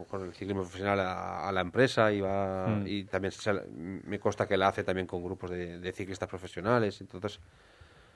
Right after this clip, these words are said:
Speaker 1: sí que hay, hay cositas, pero,
Speaker 2: Pero sigue
Speaker 1: ah,
Speaker 2: siendo
Speaker 1: sí
Speaker 2: un
Speaker 1: que es, es un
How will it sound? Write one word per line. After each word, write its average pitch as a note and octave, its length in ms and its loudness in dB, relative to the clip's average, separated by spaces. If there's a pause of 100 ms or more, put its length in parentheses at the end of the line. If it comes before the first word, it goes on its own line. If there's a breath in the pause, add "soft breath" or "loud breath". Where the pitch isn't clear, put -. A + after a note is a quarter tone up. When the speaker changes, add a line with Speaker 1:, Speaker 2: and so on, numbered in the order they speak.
(120 soft breath)
Speaker 1:
sí A#2 180 2
que C3 80 12 (100)
hay, B2 160 10
hay A#2 140 8
cositas, B2 260 4
pero, G2 540 6 (460)
Speaker 2:
Pero A#2 200 6
sigue D#3 200 4
Speaker 1:
ah, - 20 4
Speaker 2:
siendo D3+ 180 4
Speaker 1:
sí C#3+ 60 10
Speaker 2:
un C3+ 60 10
Speaker 1:
que C#3+ 100 10
es, - 80 8
es - 20 2
un C#3+ 80 10